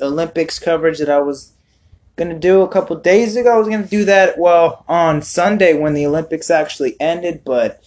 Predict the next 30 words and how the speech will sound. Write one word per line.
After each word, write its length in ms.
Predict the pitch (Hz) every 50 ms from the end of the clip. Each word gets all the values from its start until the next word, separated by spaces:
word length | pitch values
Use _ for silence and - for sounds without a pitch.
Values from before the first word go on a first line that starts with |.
| _ _ _ _ _ _ _ _ _ _ -
I 120 | - 107
was 180 | 110 113 110 104
busy 400 | 104 127 131 131 123 127 127 123
that 300 | 123 123 123 113 120 120
day 260 | 127 127 123 123 120
packing, 580 | - 147 135 135 113 - - 143 123 123 120
and 200 | 120 117 117 117
then 180 | 120 117 117 113
Monday, 600 | 117 123 120 120 117 123 120 117 117 117 117 113
of 200 | 110 104 - _
course, 380 | - - 120 113 110 - - -
yesterday, 640 | 135 135 135 135 - - 135 127 131 127 127 127 120
I 140 | 120 120 120
was, 580 | 113 117 120 120 117 117 - - - - _ _ _ _
you 100 | - 127
know, 280 | 127 139 139 147 147 - _
traveling 540 | - - 160 175 190 190 180 170 160 147 143
all 160 | 143 143 143
day 400 | 147 147 147 151 160 156 - - _ _ _ _ _ _ _ _ -
to 100 | 156 147
get 200 | 165 170 165 165
back 220 | 165 170 170 170
home. 380 | - 208 226 233 - 135 143 143
So, 240 | - 131 123 123
of 100 | 120 -
course, 340 | - - 170 165 160 160 -
now 220 | 156 151 160 160 156
I'm 160 | 151 151 147
officially 460 | - - 156 151 151 - - 151 147
home, 420 | 135 156 151 147 147 147 147 151